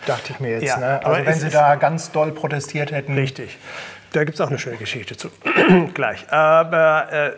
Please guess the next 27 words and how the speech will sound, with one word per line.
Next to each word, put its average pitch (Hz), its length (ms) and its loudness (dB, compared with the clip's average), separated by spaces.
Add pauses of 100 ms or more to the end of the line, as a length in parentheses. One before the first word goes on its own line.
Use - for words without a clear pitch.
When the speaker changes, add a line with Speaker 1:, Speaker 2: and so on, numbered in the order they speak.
Speaker 2:
es - 160 -12
gibt - 260 -6
also 147 200 -2
die 139 200 -8
Auswahl 170 520 2 (380)
der 156 240 -8
Bilder 147 240 0
Speaker 1:
Mhm. - 20 0
Speaker 2:
habe 147 120 -2
ich 135 80 -8
alleine, 135 300 -4
beziehungsweise 123 440 -10
mit, 117 260 -14
mit 117 160 -8
dem 113 60 -8
Artdirektor 123 500 -6
zusammen 123 260 -8
gemacht, 139 320 -6
mit, 127 120 -12 (440)
mit, - 360 -12
äh, 57 120 -6 (240)
dem 120 120 -8
das 110 160 -10
Buch - 180 -14
gestaltet 139 420 -6
hat. 131 160 -10 (760)
Ähm, 135 440 -2